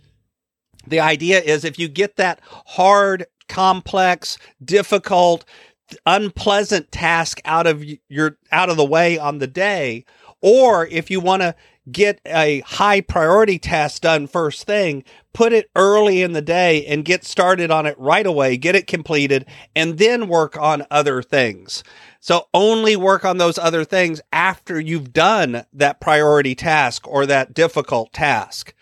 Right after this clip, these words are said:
This works well if you're somebody that has a tendency to put off the important things until the last minute. The next one, the fifth one, the last one,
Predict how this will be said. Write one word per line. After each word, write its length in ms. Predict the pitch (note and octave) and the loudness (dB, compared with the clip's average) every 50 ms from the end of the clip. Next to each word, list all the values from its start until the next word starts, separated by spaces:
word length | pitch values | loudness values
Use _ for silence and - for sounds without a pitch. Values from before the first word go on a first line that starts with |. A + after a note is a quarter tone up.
| _ _ _ _ _ _ _ _ | _ _ _ _ _ _ _ _
This 200 | - G3 G#3+ G#3 | 0 0 0 2
works 320 | G#3+ A3 A3 G#3+ F#3+ - - | 2 0 0 0 0 -4 -4
well 320 | F3+ F#3 F#3 F#3 F#3 F3+ | 0 2 2 2 2 2
if 160 | E3+ E3 - | 0 0 -2
you're 140 | - F3 E3+ | -4 -6 -6
somebody 420 | - - F#3 F3+ F3+ F3 E3+ E3+ D3+ | -4 -2 -2 -2 -2 -2 -4 -4 -4
that 180 | D3 D#3 D3+ - | -4 -6 -6 -4
has 180 | E3+ E3 D#3+ E3 | -4 -4 -4 -4
a 60 | D#3 | -6
tendency 500 | - - F#3+ F3+ F#3 E3+ - E3+ D#3 C#3 - | -6 -6 -6 -4 -6 -6 -4 -4 -6 -4 -2
to 200 | - D3 C#3 - - - - - _ - | 0 -2 -2 -2 -4 -16 -20 -18 _ -6
put 300 | - A#3 A3+ G#3 - _ - | -2 0 0 0 -2 _ 0
off 380 | D#3+ F3 F#3+ F#3+ F3 E3+ - | 2 4 4 4 2 0 -4
the 140 | - E3+ D#3+ | -6 -2 -2
important 580 | D#3 D3+ - - G3 G#3 G3+ G3 E3+ D#3 D3+ - | -2 -2 0 0 0 0 0 0 -6 -12 -10 -4
things 340 | - D#3 D3+ D3 D3+ C#3+ - | 0 0 0 0 0 -4 -8
until 240 | E3 D3+ E3+ D#3 | -6 -4 -2 -2
the 80 | D3 D3 | 0 0
last 460 | C#3+ C#3+ C#3 C3+ C3+ B2+ - - _ _ _ | 0 0 0 0 -2 -4 -8 -14 _ _ _
minute. 380 | - C3 E3 E3+ D#3+ A2 - _ _ _ _ _ _ _ | -6 -2 -2 -2 -2 -4 -6 _ _ _ _ _ _ _
The 140 | D3 E3 E3 | -6 -4 -2
next 360 | F3+ G3 B3 B3 - - - | 0 0 0 0 -2 -4 -2
one, 220 | F3+ E3 D#3 D3+ | 0 0 0 0
the 80 | D#3 C#3+ | -2 -4
fifth 300 | - A#3 A#3+ A3+ - - | 0 0 0 0 0 0
one, 340 | D#3+ D3 C3 A#2+ B2 B2+ - _ _ _ _ - | 2 2 2 2 0 -4 -10 _ _ _ _ -4
the 80 | C#3 | -2
last 340 | C3+ D#3 E3 F3+ F#3 F3+ - | 2 2 2 2 2 0 -2
one, 280 | - C3 A#2 A2 A2 | -2 -2 -2 -2 -2